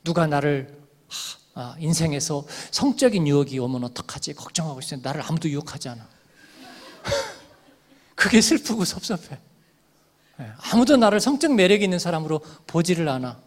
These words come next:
섭섭하세요? 예. 내가, 내가 동의하지 않으면요, 시험이란 없다는 거예요. 성경에 있는 시험, 베드로와 요한과 야고보는 예수님이 가장 괴롭고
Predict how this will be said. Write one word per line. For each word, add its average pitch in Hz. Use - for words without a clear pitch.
섭섭하세요? 190
예. 107
내가, 220
내가 226
동의하지 208
않으면요, 180
시험이란 269
없다는 170
거예요. 147
성경에 240
있는 202
시험, 135
베드로와 220
요한과 190
야고보는 165
예수님이 233
가장 247
괴롭고 214